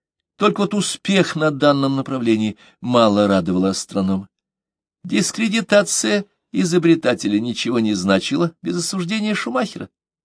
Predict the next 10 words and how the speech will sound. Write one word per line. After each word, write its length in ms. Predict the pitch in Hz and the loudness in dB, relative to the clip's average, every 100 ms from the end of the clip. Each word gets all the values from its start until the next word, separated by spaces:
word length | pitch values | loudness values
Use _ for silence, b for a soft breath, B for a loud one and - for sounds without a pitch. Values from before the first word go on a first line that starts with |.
| _ _ _ _ _ B B B B - | _ _ _ _ _ B B B B -4
Между 340 | 214 202 151 | 0 4 4
тем, 240 | 139 165 151 | 6 6 4
уже 240 | 127 143 | 4 4
в 60 | 117 | 4
декабре 840 | 127 127 135 127 135 131 107 95 _ | 0 2 2 4 4 6 4 0 _
тысяча 380 | 123 110 - 110 | -4 -4 -4 -2
семьсот 420 | 113 104 117 104 | -2 0 -2 0
сорок 240 | 107 101 | 0 -2
второго 380 | - 98 95 90 | 0 0 2 0
года 420 | 87 175 190 165 | 0 -2 0 -4